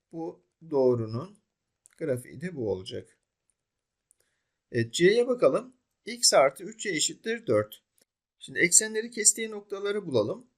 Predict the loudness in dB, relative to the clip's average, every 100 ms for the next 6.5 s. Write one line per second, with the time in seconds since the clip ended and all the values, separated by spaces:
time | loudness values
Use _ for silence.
0 | _ 0 4 4 4 4 2 -2 4 6
1 | 6 2 -4 -6 -8 -8 -8 -4 -4 -2
2 | 0 2 2 -2 -4 -4 -6 -6 _ _
3 | _ 0 2 2 2 0 0 -8 -2 2
4 | 2 0 -6 -4 -2 -2 -4 -6 -2 0
5 | -2 -6 -10 -8 -4 -4 0 0 0 -2
6 | -10 -10 -14 -18